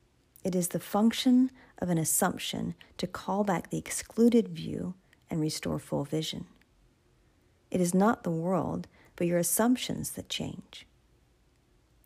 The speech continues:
An assumption brings the invisible into sight. It is nothing more nor less than seeing with the eye of God, i e, imagination.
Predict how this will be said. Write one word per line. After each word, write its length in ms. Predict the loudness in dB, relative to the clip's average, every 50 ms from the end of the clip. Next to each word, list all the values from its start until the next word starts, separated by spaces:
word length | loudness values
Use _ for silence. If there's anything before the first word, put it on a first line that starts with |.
| _ _
An 80 | -2 0
assumption 720 | 0 2 2 2 0 0 -2 -2 -4 -2 0 0 -2 -2 -6 -12 -20 _ 0
brings 280 | 2 4 4 4 4
the 100 | 2 2
invisible 640 | 2 2 2 2 2 2 2 0 -2 -4 -6 -8 -8 -8 -6
into 200 | -6 -6 -4 -4
sight. 520 | -4 -4 -4 -6 -8 -10 -12 -16 -20 -20 -20 _ _ _ _ _ _ _ _ _ _ _ _ _ _ _ _ _ _ _ _ _ _ _ -2
It 100 | 0 0
is 140 | 0 2
nothing 340 | 2 0 0 0 2 2 2
more 420 | 4 2 2 0 -2 -4 -6 -8 -6 -2
nor 180 | -2 0 0
less 460 | 0 -2 -4 -6 -6 -8 -10 -12 -14 -16 _ -20 -20 -12 _
than 160 | -2 -2 0
seeing 500 | 0 -2 -2 0 0 0 0 0 -2 -2
with 140 | -4 -4 -4
the 120 | -6 -6 -6 -4
eye 140 | -4 -4 -4
of 180 | -4 -6 -8
God, 420 | -8 -8 -8 -8 -10 -12 -16 -18 -20 _ _ _ _ _ _ _ _
i 180 | -8 -6 -6 -6
e, 340 | -4 -4 -4 -4 -4 -6 -8 _ _ _ _ -20 _ _ _ _ _ _ _ -2
imagination. 760 | 0 0 0 0 -2 -6 -8 -10 -10 -8 -8 -10 -10 -10